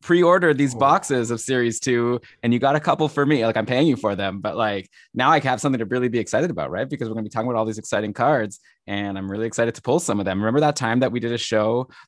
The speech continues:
Speaker 1: opening a couple boxes of Series one, and we got the most, like, useless, worthless box of all time?
Speaker 2: Yeah, it's funny. We opened two boxes on the show out of the case, and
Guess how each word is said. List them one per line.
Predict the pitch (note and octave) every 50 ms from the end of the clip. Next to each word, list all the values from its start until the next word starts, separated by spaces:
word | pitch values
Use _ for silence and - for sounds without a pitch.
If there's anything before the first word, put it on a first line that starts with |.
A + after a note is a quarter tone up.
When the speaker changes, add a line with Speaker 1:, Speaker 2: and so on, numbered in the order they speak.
| _ _ - - -
Speaker 1:
opening | A#2 A2+ A2 - A2+ A#2 A2+ A2+ A2+
a | A#2 - - A2+ A2 G#2+
couple | G#2 - B2+ A#2 - B2
boxes | G#2 - A2+ G#2+ G#2 G#2+ - - A2+
of | A2 G#2 G#2+
Series | - - A2+ A2 A2+ A2+ G2+ G#2
one, | F#2 G2 F#2+ G2 G#2+ A#2+ C3
and | B2 F#2 A2
we | A2 A2
got | - G#2+ G#2 -
the | - A2+
most, | A2 G#2+ G#2 G#2 G#2 F#2+ F#2 G#2+ A2+ - - - - _
like, | - A#2+ G#2+ - - _ _ -
useless, | B2+ A2 G2+ G#2 A2 A2 G#2+ G#2+ - - A2+ A2 - -
worthless | A#2 G#2 G#2+ G#2+ G#2 G#2+ A#2 A#2 A2 -
box | - G#2+ G2+ G#2+ - -
of | A#2+ G2+
all | E2+ G#2 A2
time? | - A#2+ G2+ G2 G#2 A2+ C3+ C#3 - - - _ _ _ -
Speaker 2:
Yeah, | A#2+ A#2 A2 G#2+
it's | G2+ G2 - -
funny. | - A2+ G#2+ G#2 G2+
We | G2 G2 G2+
opened | G2 G2 G2+ - A2+ G#2 G2 F#2
two | - - - - B2+ C3
boxes | B2+ G#2+ G#2+ G2 F#2+ F#2 - - - F#2+ E2+ F#2+
on | F2+ F2+
the | F2+ F2+
show | - - - F#2 F2 E2+ E2+ - -
out | F#2+ F#2
of | F2+ F2
the | F2+
case, | - - - F2 D#2+ D#2+ - - - - -
and | - G2+ F#2 F#2 F#2